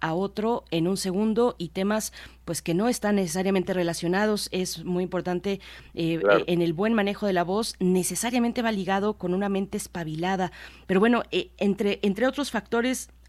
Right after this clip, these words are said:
Speaker 1: hace unos momentos mencionabas, y uno sabe que,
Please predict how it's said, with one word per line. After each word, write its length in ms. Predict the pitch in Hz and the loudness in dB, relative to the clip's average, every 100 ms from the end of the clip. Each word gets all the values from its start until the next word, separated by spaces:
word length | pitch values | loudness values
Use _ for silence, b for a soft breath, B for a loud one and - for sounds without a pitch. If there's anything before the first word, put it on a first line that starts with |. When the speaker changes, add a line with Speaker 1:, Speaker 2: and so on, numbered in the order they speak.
| - | -4
Speaker 1:
hace 280 | 262 254 247 | -2 2 2
unos 240 | 233 190 | 2 2
momentos 520 | 185 202 208 226 214 | 0 0 -2 -4 -2
mencionabas, 680 | 202 175 185 185 202 214 214 B B B | -2 -2 -2 0 2 0 -2 B B B
y 160 | 220 220 | 0 2
uno 220 | 240 240 | 4 2
sabe 380 | - 190 185 202 | 2 2 2 -2
que, 280 | 190 156 | -2 -4